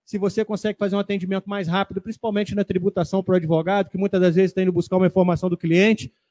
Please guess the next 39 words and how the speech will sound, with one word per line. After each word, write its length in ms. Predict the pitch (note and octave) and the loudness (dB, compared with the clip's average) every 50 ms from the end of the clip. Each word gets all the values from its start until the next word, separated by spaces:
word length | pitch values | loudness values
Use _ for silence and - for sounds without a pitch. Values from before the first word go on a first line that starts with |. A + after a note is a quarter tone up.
| _ _ _ _ | _ _ _ _
você 320 | _ D#3+ F3+ F3 - G3+ G3+ | _ 0 0 2 2 0 0
consegue 400 | - G3+ F3+ - G3+ G3+ G3 G#3 | 2 -2 -2 0 0 0 2 2
agilizar, 680 | F#3+ F#3 D3 D#3+ G#3+ G3+ G#3 F3+ D3+ D#3+ G3 G3+ G#3+ | 2 2 4 2 2 2 2 0 2 4 4 4 4
inclusive, 500 | G#3+ - - A3+ G#3+ F3 D3 G3+ A3 A3 | 2 2 4 4 4 6 6 2 2 2
o 40 | A3+ | 0
cidadão 440 | - - A3 A#3 A#3 A3 G#3+ A3 A3 | -6 -2 0 2 2 4 2 0 4
comum 420 | - A#3+ A3+ G3+ G3+ G3+ G#3 G3+ - - _ _ _ _ | 6 4 6 8 8 6 6 4 -2 -14 _ _ _ _
que 100 | - G#3 | -6 -4
tá 140 | - - G3 | 0 2 2
ali 140 | F#3+ F#3 F#3+ | 2 2 2
também, 480 | F#3+ G3+ F3+ F3+ F#3 F#3+ F#3+ F#3 D#3 D3+ | 2 0 2 2 2 2 2 0 0 0
e 100 | E3 F3+ | 2 4
aí 120 | F#3 G3 | 4 2
precisa 400 | F#3 - F3 - F#3+ F3+ F3 F#3 | 2 -2 -2 -2 -2 -2 -2 -2
ser 300 | - - F#3 F#3 F3 E3 | 0 2 2 2 0 -2
explicado 760 | F3 - - - F3 E3 D#3 _ F#3 G3 G3+ G3+ G3 F#3 E3 | -4 -8 -6 -6 -6 -6 -4 _ 0 2 4 4 2 2 0
de 80 | E3 F3+ | 0 0
uma 140 | F3 E3+ E3+ | 2 2 2
forma 300 | - F#3 F#3 F3+ F#3 F3+ | 2 2 2 2 2 2
mais 160 | F#3+ F#3+ F#3 | 2 0 2
amorosa. 440 | G3 G3+ G#3 F#3+ E3 D3 C#3 B2+ C3+ | 4 4 6 6 6 4 2 0 -2
Então, 320 | - - G#3 G#3+ G#3 G#3 _ _ _ _ _ _ _ _ _ _ _ | 0 2 4 4 2 0 _ _ _ _ _ _ _ _ _ _ _
são 240 | - - G#3 G3+ F#3 | -2 0 0 0 2
duas 300 | E3+ G#3 A3+ A3 - - | 2 2 2 2 2 2
pautas 380 | - G#3 G3+ G#3 G3+ G3 E3+ | 0 0 0 2 0 0 0
aí 140 | F#3 G3 G3 | 2 0 0
que 80 | G3 G3 | 0 0
a 40 | |
gente 200 | E3+ F#3+ G3 - | -2 -2 -2 -2
vai 120 | F#3 F#3+ F#3 | -2 -4 -2
entrar 200 | F3+ - F#3+ F#3+ | -2 -2 -2 -2
de 120 | F#3 - | -2 -2
cabeça 340 | - E3+ D#3 F3 F#3+ - G3+ | -4 0 2 2 2 2 0
aí 40 | F3+ | -2
pra 120 | - F3+ | -4 -2
favorecer 460 | - F#3 E3+ F#3 F3+ E3+ D#3+ - F#3+ | -4 -2 0 2 0 0 0 0 -2
a 20 | F#3+ | -2
advocacia 540 | F3+ E3 E3+ F#3 F#3 - D#3+ - - F3+ E3+ | 0 2 0 0 0 0 -4 -2 -2 0 2
valenciana. 680 | F3+ F3 F3 F3 F3 - E3+ F3 F#3+ G#3 G#3 G3 | 2 2 2 0 0 0 0 2 2 2 0 -2